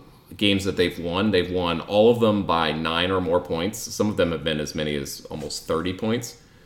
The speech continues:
Like, they're peaking at exactly the right time. Like, they're playing really, really good basketball after they had, you know, like, the month of January, they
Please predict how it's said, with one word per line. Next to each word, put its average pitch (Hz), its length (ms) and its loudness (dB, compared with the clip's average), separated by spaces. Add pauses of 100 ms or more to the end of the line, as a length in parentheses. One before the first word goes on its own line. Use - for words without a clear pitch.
(460)
Like, 90 220 2 (360)
they're 131 360 8
peaking 104 480 2
at 82 100 -2
exactly 87 680 0
the 85 120 2
right 76 300 0
time. 69 520 -8 (100)
Like, 71 160 -6
they're 95 120 4
playing 82 480 -2
really, 90 280 2
really 82 260 0
good 78 160 0
basketball 71 540 -2
after 78 180 -6
they 78 140 0
had, 76 440 -4 (320)
you - 100 -8
know, 71 40 -6
like, 73 180 -6
the 82 60 0
month 113 240 2
of 85 100 -2
January, 71 760 0
they 69 340 -6